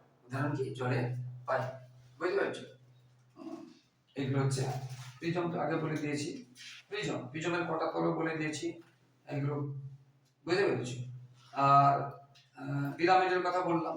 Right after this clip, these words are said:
পিরামিড ভূমি কিরকম হতে পারে, প্রিজমের কথা বললাম, পিরামিডের কথা বললাম। এইটা হচ্ছে এই চ্যাপ্টারে। কি বলছি বুঝতে পেরেছো? এবং কোনটা কি ধরনের তল হচ্ছে, কোনটা ভূ-, প্রিজমের ভূমি কেমন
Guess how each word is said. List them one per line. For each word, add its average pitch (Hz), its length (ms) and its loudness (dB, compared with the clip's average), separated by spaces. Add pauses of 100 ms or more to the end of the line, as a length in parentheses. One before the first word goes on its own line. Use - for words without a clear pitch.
(600)
পিরামিড 165 440 0 (260)
ভূমি 160 240 2 (280)
কিরকম 165 320 -2
হতে 143 180 -4
পারে, 147 220 -4
প্রিজমের 156 380 -4
কথা 147 260 -8
বললাম, 139 360 -2
পিরামিডের - 520 -8
কথা 135 140 -8
বললাম। - 340 -12 (500)
এইটা 220 400 2
হচ্ছে 220 200 -2
এই 127 180 -2
চ্যাপ্টারে। - 420 -8 (560)
কি - 120 -10
বলছি 196 180 2
বুঝতে 214 200 -6
পেরেছো? 220 300 -6 (1000)
এবং 180 180 2 (120)
কোনটা 190 320 4
কি 175 200 -2
ধরনের 151 360 -2
তল 127 260 -2
হচ্ছে, - 220 -14 (480)
কোনটা 180 320 4
ভূ-, 139 200 0
প্রিজমের 175 400 2
ভূমি 156 280 2
কেমন 123 240 2